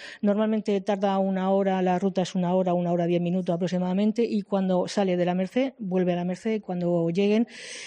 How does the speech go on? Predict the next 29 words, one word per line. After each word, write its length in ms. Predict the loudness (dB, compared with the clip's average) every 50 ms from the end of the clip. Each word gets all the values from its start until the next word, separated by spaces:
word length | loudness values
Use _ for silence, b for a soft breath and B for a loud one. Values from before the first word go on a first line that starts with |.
| B B -2
bueno, 220 | 0 2 2 2
pues 220 | 2 2 2 2 2
estará 480 | 0 0 0 2 2 2 2 2 2
la 100 | 0 0
cuadrilla 340 | 0 0 2 2 2 2 2
de 60 | 2
Aguadera 380 | 0 0 2 2 2 2 2 2
amenizando 600 | 0 0 -2 -2 -2 0 0 2 2 2 2 0 B B B B B B B B B
un 160 | -2 0 0
rato, 420 | 2 0 0 0 2 2 0 2 0
para 220 | -2 -2 -2 -2
mientras 300 | -2 -2 -2 -4 -6 -6
que 140 | -4 -2 0
llega 200 | 0 2 2 2
el 80 | 2
arroz, 300 | 2 2 2 2 2 2
las 160 | 2 0 0 0
migas, 260 | 0 0 -2 -2 -2
porque 240 | -4 -4 -2 0 0
habrá 200 | 2 2 2 2
arroz, 340 | 2 0 0 0 0 0
habrá 240 | -2 0 0 2 2
migas, 400 | 2 2 2 2 2 0 0 -4
también 240 | -4 -4 -2 0 2
habrá 200 | 2 2 2 0
dos 120 | 0 -2
cortadores 480 | -2 -4 -4 -2 -2 0 0 0 0 0
de 40 | -2
jamón. 420 | -2 -2 0 2 2 2 2 0